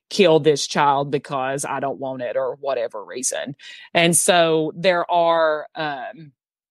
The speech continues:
yeah, just a major difference. It, it aggravates me because I know women who have had ectopic pregnancies, and to think that what they have experienced, um, would in any way equal what an abortion is,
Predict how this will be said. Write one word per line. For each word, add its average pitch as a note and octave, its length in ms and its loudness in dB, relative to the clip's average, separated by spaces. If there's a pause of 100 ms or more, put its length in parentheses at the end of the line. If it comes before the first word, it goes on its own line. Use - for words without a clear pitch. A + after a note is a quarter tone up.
(240)
yeah, F3+ 260 4
just G3+ 300 -2
a F#3 140 0
major F#3 400 0
difference. F3 400 -2
It, F#3+ 160 0
it F#3 160 4
aggravates F#3 600 0
me E3+ 100 -4
because E3 320 -4
I D#3+ 100 0
know E3+ 240 0
women D#3 380 -4
who D#3 140 -4
have D3+ 140 -6
had D#3+ 220 0
ectopic E3+ 500 -4
pregnancies, F3+ 760 0 (340)
and F#3+ 220 2
to F#3+ 100 0
think F#3 360 0
that E3+ 120 2
what F3 240 4
they E3 160 4
have E3 220 2
experienced, D3+ 1080 -2 (400)
um, D3+ 500 -2
would F#3 220 2
in F3+ 80 0
any F3 280 -2
way D#3+ 340 2
equal D#3 720 0
what E3 380 4
an D#3 160 0
abortion D3+ 680 -2
is, D3 600 -2